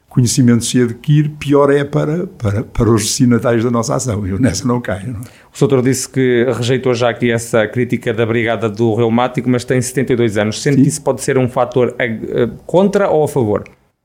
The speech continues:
Speaker 2: da sua idade?
Speaker 1: Olha, não tenho nenhum. Acho é que, eh, vão muito mal aqueles que põem limites, eh, de idade às gerações. Então,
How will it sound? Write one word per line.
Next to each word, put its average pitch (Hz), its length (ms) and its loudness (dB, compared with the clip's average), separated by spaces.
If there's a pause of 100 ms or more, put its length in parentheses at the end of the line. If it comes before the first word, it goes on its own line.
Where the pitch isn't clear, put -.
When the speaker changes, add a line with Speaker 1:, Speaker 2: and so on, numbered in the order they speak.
(200)
Speaker 2:
da 123 80 2
sua 127 140 2
idade? 139 260 2
Speaker 1:
Olha, - 100 -8
não 156 200 6
tenho 147 260 2
nenhum. 151 340 2 (300)
Acho 165 340 2
é 156 60 6
que, 127 580 2
eh, - 80 -18 (600)
vão 147 240 4
muito 185 340 6
mal 151 440 2 (340)
aqueles 151 280 0
que - 100 -12 (140)
põem 127 340 6
limites, 123 680 2
eh, 123 1160 0
de 113 160 4
idade 120 400 2 (400)
às 113 160 2
gerações. 131 840 2
Então, 233 300 2